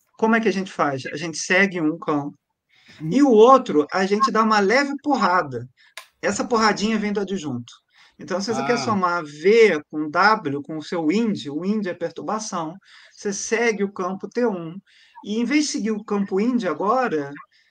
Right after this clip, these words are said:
Speaker 1: é, você dá uma leve peteleco. Esse peteleco é medido pelo adjunto.
Speaker 2: Ah, legal, legal, legal. Então, isso, isso nos
Speaker 1: É, tem uma
Speaker 2: permitiria
Speaker 1: maneira,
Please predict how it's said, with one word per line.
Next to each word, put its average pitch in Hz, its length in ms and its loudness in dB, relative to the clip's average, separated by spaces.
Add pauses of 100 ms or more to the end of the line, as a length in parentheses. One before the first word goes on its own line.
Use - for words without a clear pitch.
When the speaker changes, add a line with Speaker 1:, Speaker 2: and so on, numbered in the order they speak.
(160)
Speaker 1:
é, 165 180 -4
você 196 320 -2
dá 220 200 -4
uma 233 200 -2
leve 240 880 0 (640)
peteleco. 208 680 2
Esse - 180 -10
peteleco 202 600 -2 (260)
é 185 100 -2
medido 190 420 -4
pelo 185 160 -6
adjunto. 143 480 -8 (720)
Speaker 2:
Ah, 339 140 -12
legal, 151 680 -4
legal, 180 480 -2
legal. 143 480 -4
Então, 139 500 -8
isso, 170 280 -4
isso 180 260 -4
nos 226 160 -4
Speaker 1:
É, - 20 -16
tem 240 120 0
uma 233 60 0
Speaker 2:
permitiria 185 280 -2
Speaker 1:
maneira, 190 400 4